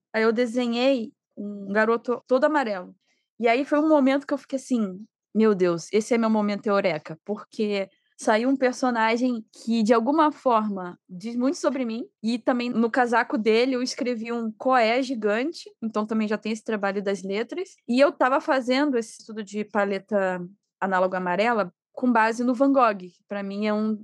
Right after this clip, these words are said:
dos maiores de todos os tempos. Eu amo tudo dele. E o meu quadro favorito é justamente o quadro dos girassóis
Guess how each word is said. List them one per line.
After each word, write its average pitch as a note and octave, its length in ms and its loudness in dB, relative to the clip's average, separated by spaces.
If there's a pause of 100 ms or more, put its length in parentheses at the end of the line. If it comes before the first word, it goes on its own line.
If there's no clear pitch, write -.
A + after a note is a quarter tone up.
(140)
dos G3+ 300 -6
maiores A3 560 0
de G#3 100 -18
todos A3 240 -2
os G#3+ 140 -10
tempos. G#3 560 -2
Eu G3+ 80 4
amo G#3 180 2
tudo G3+ 460 -8
dele. G3+ 380 0 (260)
E A#3+ 480 2 (260)
o A3+ 80 2
meu A#3+ 200 6
quadro B3+ 260 0
favorito C4 800 0 (280)
é G3+ 540 -4
justamente A#3 760 0
o A#3 100 -6
quadro A3+ 360 0
dos G#3+ 380 -2
girassóis A3 720 0